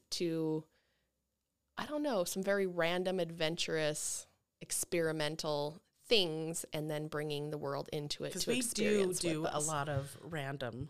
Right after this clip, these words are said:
Speaker 1: We do.
Speaker 2: We do do a lot.
Speaker 1: And we have a lot of fun with it. So the podcast, we have not put together yet, but it's gonna be something along those lines. It'll be a lot more entertainment
Speaker 2: Yeah.
Speaker 1: and, yeah, just fun.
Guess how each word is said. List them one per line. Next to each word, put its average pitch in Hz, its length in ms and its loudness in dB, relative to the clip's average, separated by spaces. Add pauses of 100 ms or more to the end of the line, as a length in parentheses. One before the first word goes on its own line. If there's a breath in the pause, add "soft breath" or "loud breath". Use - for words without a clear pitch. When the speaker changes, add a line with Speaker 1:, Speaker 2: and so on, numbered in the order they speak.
(120)
Speaker 1:
We 208 160 -18 (100)
do. 190 440 2 (180)
Speaker 2:
We 180 120 -20
do 160 160 -2
do - 200 -6
a - 20 -10
lot. - 280 -10
Speaker 1:
And 185 160 -2
we 240 120 2
have 262 160 0
a 240 40 0
lot 220 180 2
of 208 80 -2
fun 196 300 -2
with 151 180 -4
it. 127 220 -2
So 147 480 2 (520 soft breath)
the 180 80 -6
podcast, 233 680 2
we 220 80 2
have 190 180 2
not 190 280 0
put - 180 -4
together 175 400 2
yet, 165 300 0
but 170 100 -4
it's 160 160 -4
gonna 160 180 -4
be 165 140 -6
something 147 800 -4 (220)
along 156 360 -4
those 139 260 -4
lines. 131 340 2
It'll 175 140 2
be 208 160 0
a 190 40 4
lot 180 220 2
more 170 180 0
entertainment 156 840 -2 (540 soft breath)
Speaker 2:
Yeah. 180 140 2
Speaker 1:
and, 143 500 -6 (420)
yeah, 311 160 2 (220)
just - 320 -2
fun. 113 280 -12